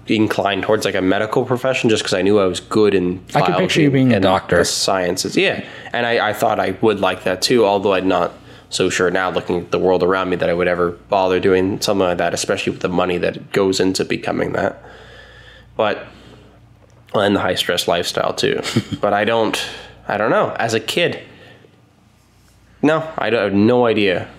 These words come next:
Speaker 1: I didn't really understand what a career was, to be honest. I don't think any kid really understands the full gravity of what it is to have a certain profession and, and to make X a year and to have X time to yourself and, and what, and what it goes into that.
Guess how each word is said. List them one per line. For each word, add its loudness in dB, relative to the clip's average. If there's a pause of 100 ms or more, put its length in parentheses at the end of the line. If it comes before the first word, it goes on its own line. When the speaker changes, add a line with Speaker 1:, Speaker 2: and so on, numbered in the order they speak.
Speaker 1:
I -4
didn't 0
really 2
understand 0
what 0
a -2
career 0
was, 2
to -2
be 2
honest. 0
I 0
don't -2
think -2
any -2
kid -2
really 0
understands -2
the -4
full 2
gravity 0 (280)
of -2
what 2
it 2
is 0
to 0
have -2
a -8
certain -2
profession -4
and, -6 (320)
and -2
to 2
make 0
X -4
a 0
year 2
and -2
to -2
have -2
X -6 (120)
time -2
to -4
yourself 0
and, -4 (500)
and -2
what, 2
and -2
what 0
it -2
goes 2
into 0
that. 0